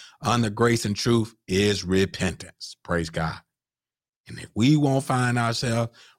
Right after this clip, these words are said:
repenting and find ourselves on our face before the Lord, uh, you know, judgment is sure to come. It's gonna come up to our windows, praise God.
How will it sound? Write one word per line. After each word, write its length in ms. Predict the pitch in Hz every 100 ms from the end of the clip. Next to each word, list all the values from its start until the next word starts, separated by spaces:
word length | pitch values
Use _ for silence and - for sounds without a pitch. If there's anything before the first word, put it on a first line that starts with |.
| -
repenting 640 | 95 - - 131 123 123 - _ _ _ _ _ -
and 180 | 85 82
find 280 | 110 104
ourselves 480 | 101 101 - 104 95
on 160 | 104 87
our 140 | 87
face 280 | - 113 104
before 360 | 107 98 107 95
the 80 |
Lord, 480 | 98 104 98 92 90 _ _ _ _ _ -
uh, 440 | 90 87 82 92 110 _ _
you 160 | - 92
know, 200 | 92 87
judgment 520 | 87 98 107 107 101
is 80 | 101
sure 300 | - 101 98
to 60 | 104
come. 340 | 156 190 - _ _ _ _ _ _ _ _ _ _
It's 140 | 90 87
gonna 240 | 98 98
come 200 | 117 107
up 120 | 110
to 120 | -
our 180 | 117 120
windows, 380 | 120 180 147 113
praise 300 | - 101 98
God. 340 | 101 95 85